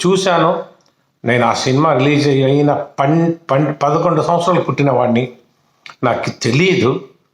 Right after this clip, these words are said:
చూశాను కాబట్టి. కానీ ఈ సినిమా గురించి చెప్పడం ఒక సాహసం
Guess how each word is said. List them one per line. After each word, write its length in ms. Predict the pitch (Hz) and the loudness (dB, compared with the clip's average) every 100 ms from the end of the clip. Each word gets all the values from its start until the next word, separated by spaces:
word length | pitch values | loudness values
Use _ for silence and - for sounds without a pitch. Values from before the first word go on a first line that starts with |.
| _ _ _ _ _ _ _ - | _ _ _ _ _ _ _ -2
చూశాను 380 | 180 180 170 135 | 0 2 0 2
కాబట్టి. 440 | 135 127 147 151 | 0 0 0 0
కానీ 220 | 151 139 | 0 0
ఈ 200 | 147 151 | 2 2
సినిమా 400 | 170 - 180 196 | 2 2 2 2
గురించి 400 | 196 190 175 - | 2 2 0 -2
చెప్పడం 360 | 135 139 - 175 | -4 -4 -2 0
ఒక 180 | 143 113 | 0 -2
సాహసం 600 | - 135 147 147 143 | -2 0 0 0 -2